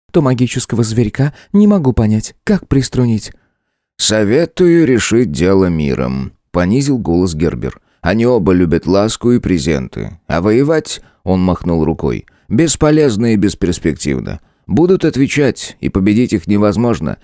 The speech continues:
Если только выиграть одно сражение, битва же останется за ними».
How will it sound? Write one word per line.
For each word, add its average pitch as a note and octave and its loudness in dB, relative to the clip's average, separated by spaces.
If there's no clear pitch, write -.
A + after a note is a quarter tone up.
Если A2 0
только G#2+ 0
выиграть G2+ 0
одно F#2+ 0
сражение, F#2 0
битва E2+ -2
же D2+ -2
останется F#2 -2
за G2+ 0
ними». A2+ -2